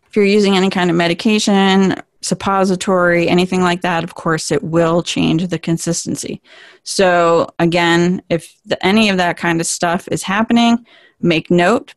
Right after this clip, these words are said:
put a note on your chart, you know, "Oh, I had sex last night, so semen is gonna be present." Um, actually, I hope you're not having sex when you're <laughs> approaching,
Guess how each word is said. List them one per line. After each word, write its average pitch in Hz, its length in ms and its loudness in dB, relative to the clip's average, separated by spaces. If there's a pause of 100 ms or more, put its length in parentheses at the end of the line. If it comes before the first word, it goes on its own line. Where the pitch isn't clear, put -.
(100)
put 196 180 0
a 202 40 4
note 202 320 2
on 175 180 2
your 170 100 2
chart, 277 460 0
you 185 140 0
know, 180 300 0
"Oh, 170 120 0
I 165 100 0
had 175 280 -4
sex - 340 -6
last - 280 -2
night, 233 340 0
so 160 240 -2
semen 180 460 0
is 180 140 0
gonna 180 200 0
be 170 300 0
present." 226 500 0 (840)
Um, 175 380 0 (120)
actually, 180 640 0
I 175 120 0
hope 180 280 0
you're 190 140 0
not 196 240 0
having 214 360 0
sex 233 480 -4
when 220 240 2
you're 208 220 2 (380)
<laughs> - 360 -14
approaching, 269 800 0